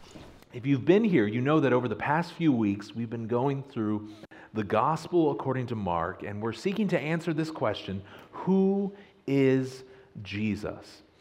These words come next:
And the reason we're spending so much time on that question is because that's what the book of Mark is about.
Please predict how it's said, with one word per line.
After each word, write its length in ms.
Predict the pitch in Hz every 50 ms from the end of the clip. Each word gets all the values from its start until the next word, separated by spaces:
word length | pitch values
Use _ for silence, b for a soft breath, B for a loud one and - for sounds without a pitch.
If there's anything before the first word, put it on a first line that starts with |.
| B B B B B B B B B B
And 120 | - 139 143
the 60 | 143
reason 400 | 139 185 254 269 262 214 233 196
we're 80 | 180 170
spending 480 | 170 - 180 175 170 160 170 151 127
so 300 | - - - 202 208 262
much 260 | 277 262 254 - -
time 460 | - - 214 208 180 143 117 113 110 -
on 140 | - 127 143
that 160 | 156 151 147
question 500 | - - 185 185 175 - - 120 110 113
is 220 | 104 95 120 123 127
because 480 | 139 135 - 151 143 135 127 - - - -
that's 400 | - 135 147 143 - - - - - - - - - _ _ _ _ _ - - _ _ _ _ _ _ _ -
what 140 | 110 131 135
the 60 | 135
book 140 | 117 175 -
of 60 | 143
Mark 500 | 113 101 110 160 208 175 127 - - -
is 140 | 120 120 120
about. 480 | 147 113 - 127 165 196 143 - -